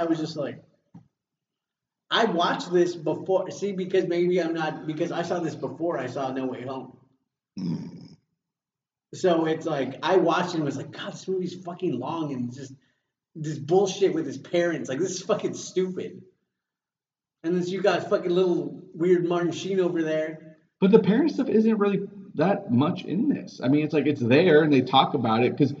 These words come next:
Speaker 3: and you could tell
Speaker 1: But it's
Speaker 3: they're, like,
Speaker 1: like,
Speaker 3: they're trying to
Speaker 1: why?
Speaker 3: lay some groundwork.
Speaker 1: But it's like, why? It's just pointless bullshit. They put a lot of pointless bullshit.
Speaker 2: 'Cause
Speaker 3: Why
Speaker 2: they were
Speaker 3: was
Speaker 2: trying
Speaker 3: Mary,
Speaker 2: to world build for a bigger story
Speaker 3: why
Speaker 2: that
Speaker 3: was
Speaker 2: just
Speaker 3: Mary
Speaker 2: never
Speaker 3: Jane
Speaker 2: came
Speaker 3: in
Speaker 2: to
Speaker 3: that play? Who
Speaker 2: fruition.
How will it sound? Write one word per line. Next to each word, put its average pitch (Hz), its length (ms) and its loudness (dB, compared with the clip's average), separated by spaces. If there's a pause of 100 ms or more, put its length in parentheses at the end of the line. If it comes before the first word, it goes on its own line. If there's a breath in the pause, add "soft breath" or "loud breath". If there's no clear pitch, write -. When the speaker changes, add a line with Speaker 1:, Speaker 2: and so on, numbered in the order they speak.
(140 loud breath)
Speaker 3:
and 147 140 6
you 147 80 2
could 147 140 4
tell 170 180 6
Speaker 1:
But 165 60 4
it's 151 60 8
Speaker 3:
they're, 139 100 10
like, 131 80 4
Speaker 1:
like, 143 100 6
Speaker 3:
they're - 80 0
trying 165 120 6
to 143 60 6
Speaker 1:
why? 127 60 8
Speaker 3:
lay 139 120 10
some 120 200 2
groundwork. 143 520 4
Speaker 1:
But 233 80 -2
it's 240 160 -6
like, 240 220 -6
why? 320 520 -8 (1300)
It's 180 140 -14
just 196 180 -10
pointless 277 440 -6
bullshit. 226 460 -8
They 185 100 -8
put 254 180 -6
a - 60 -10
lot 254 180 -2
of 180 160 -8
pointless 208 380 -8
bullshit. - 540 -12
Speaker 2:
'Cause 151 120 4
Speaker 3:
Why 170 80 10
Speaker 2:
they 175 60 10
were 170 80 10
Speaker 3:
was 113 60 6
Speaker 2:
trying 214 220 10
Speaker 3:
Mary, 190 140 10
Speaker 2:
to 160 40 8
world 175 320 10
build 156 280 0
for 160 140 2
a 135 40 4
bigger 131 300 4
story 147 320 2
Speaker 3:
why 156 80 6
Speaker 2:
that 208 60 12
Speaker 3:
was 233 100 8
Speaker 2:
just - 100 6
Speaker 3:
Mary - 120 6
Speaker 2:
never 196 120 8
Speaker 3:
Jane 208 80 10
Speaker 2:
came - 120 8
Speaker 3:
in - 20 6
Speaker 2:
to - 80 4
Speaker 3:
that - 80 6
play? - 220 8
Who 202 100 6
Speaker 2:
fruition. 196 100 -4